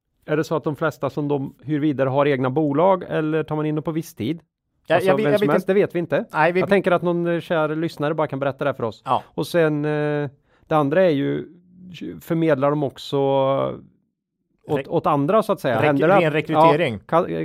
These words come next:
Speaker 1: händer det
Speaker 2: Mm.
Speaker 1: att andra bolag kastar in en konsult för att nu finns det en intressant, eh, samlad upphandling som Ework håller i?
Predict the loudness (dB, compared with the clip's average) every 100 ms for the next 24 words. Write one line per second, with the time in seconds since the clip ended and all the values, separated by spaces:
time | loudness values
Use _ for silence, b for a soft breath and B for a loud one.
0 | -6 -2 0 2 2 2 0 2 2 2
1 | 2 2 2 0 2 2 2 0 -2 -2
2 | -2 -2 -2 -2 -4 -4 0 0 0 -2
3 | -2 -4 -6 -8 -4 -4 -4 -2 0 0
4 | -2 -2 -2 -2 -2 -2 0 0 0 -4
5 | -4 -6